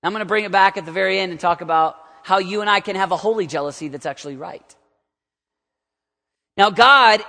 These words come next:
uh, the emotion by which he acts, he has, um, jealousy over all things that are right and good. And so he is jealous, uh, for his own fame.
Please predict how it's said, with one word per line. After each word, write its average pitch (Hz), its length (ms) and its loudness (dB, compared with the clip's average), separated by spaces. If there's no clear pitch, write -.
uh, 196 240 6
the 175 220 -4
emotion 226 560 0
by 196 160 2
which 196 220 -6
he 254 280 -10
acts, 175 420 0
he 294 260 -6
has, 180 640 0
um, 147 500 -2
jealousy 160 880 -4
over 196 260 0
all 262 300 4
things 196 720 -6
that 175 100 0
are 175 100 0
right 190 440 2
and 180 120 -8
good. 180 300 -4
And 170 80 -8
so 220 220 0
he 269 360 -4
is 202 380 -2
jealous, 196 720 0
uh, 143 400 -2
for 175 200 0
his 170 220 -8
own 156 160 -6
fame. 147 480 -12